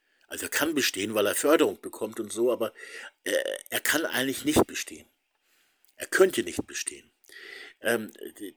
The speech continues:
dass der die ganze Klasse geprägt hat, weil diese ja zum Teil auch Kindsköpfe, also wenn ich an unseren großen Sohn denke, das ist natürlich mein Sohn,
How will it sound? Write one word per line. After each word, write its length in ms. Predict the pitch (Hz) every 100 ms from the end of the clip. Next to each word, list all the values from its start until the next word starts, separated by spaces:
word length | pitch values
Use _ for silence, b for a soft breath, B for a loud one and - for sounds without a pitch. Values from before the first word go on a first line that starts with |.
| _
dass 220 | - -
der 180 | 127 139
die 80 | 143
ganze 240 | 139 127
Klasse 300 | 123 175 170
geprägt 420 | 127 110 117 117 127
hat, 100 | 104
weil 200 | 120 127
diese 340 | 131 127 117 B B B -
ja 260 | - 113
zum 180 | - 117
Teil 180 | - 120
auch 140 | -
Kindsköpfe, 580 | - 107 98 - - -
also 160 | 87 90
wenn 100 | 101
ich 60 |
an 60 | 92
unseren 220 | 98 95
großen 280 | 98 107 107
Sohn 220 | 107 135
denke, 340 | 131 127 123 B B B -
das 180 | - -
ist 140 | 120
natürlich 340 | 113 - 110 104
mein 220 | 92 92
Sohn, 340 | 151 135 -